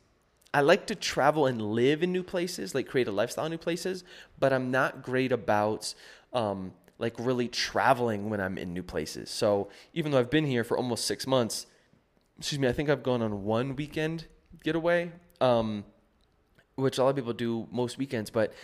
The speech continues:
I think this is even a part of me learning to, a new stage for myself of learning to accept myself, because, uh, I, I,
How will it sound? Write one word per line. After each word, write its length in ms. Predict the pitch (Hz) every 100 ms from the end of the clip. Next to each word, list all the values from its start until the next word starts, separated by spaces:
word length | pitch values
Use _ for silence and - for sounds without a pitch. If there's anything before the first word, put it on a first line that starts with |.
| - - _
I 100 | -
think 240 | 113 156 156
this 100 | 165
is 100 | 139
even 200 | 127 120
a 40 |
part 380 | 117 - 123 120
of 160 | 117 113
me 240 | 120 120
learning 400 | 110 113 117 113
to, 580 | - 120 110 110 107 107 - - - - - -
a 80 | 123
new 160 | 127 127
stage 380 | - 139 131
for 100 | -
myself 640 | 123 104 - - 170 147 -
of 180 | 117
learning 240 | 117 127 123
to 100 | 101
accept 440 | - - - -
myself, 760 | 104 101 - 170 147 117 - - - - _
because, 880 | - 127 - 123 107 107 104 95 - _ _ _ _ _ _ _ _ _ _ _ _ _ _ 147 - _
uh, 80 | - - - 139 -
I, 260 | 160 160 151
I, 280 | 147 139